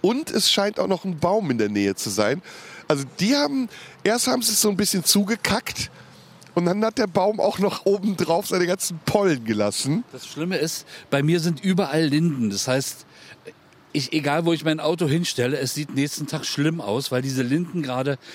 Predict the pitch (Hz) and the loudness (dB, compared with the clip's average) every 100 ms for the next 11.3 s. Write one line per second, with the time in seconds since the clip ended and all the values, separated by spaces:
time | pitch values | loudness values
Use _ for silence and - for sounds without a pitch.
0 | - - 131 123 131 180 180 156 - 151 | -18 -6 -6 -2 0 0 0 -2 -2 -2
1 | 139 190 - - 160 160 165 156 127 156 | 0 0 -2 -2 -2 0 -4 -4 -6 -6
2 | 214 170 151 131 120 110 127 147 - - | -6 -6 -8 -8 -8 -6 -6 -8 -12 -20
3 | - 131 151 139 175 151 156 151 - 170 | -18 -8 -8 -6 -6 -6 -6 -6 -4 -2
4 | 208 190 170 156 147 170 175 180 - 127 | 0 -2 -4 -4 -2 0 0 -2 -2 -4
5 | 110 113 110 117 107 - - - - - | -4 -8 -8 -10 -14 -16 -20 -20 -20 -20
6 | 139 - - 131 170 - 135 147 170 156 | -12 -10 -8 -6 -6 -8 -10 -8 -6 -6
7 | - 151 - 160 113 113 110 107 110 117 | -4 -2 0 2 2 0 -4 -2 -2 -4
8 | 110 151 147 147 139 139 135 202 226 214 | -6 -6 -8 -10 -4 -2 2 0 0 0
9 | 202 - 208 - 143 - 120 - 147 180 | 0 2 0 4 2 2 0 2 2 2
10 | 160 - 180 196 180 170 160 160 175 101 | 2 2 2 2 2 0 2 0 2 2
11 | 98 165 | 2 -2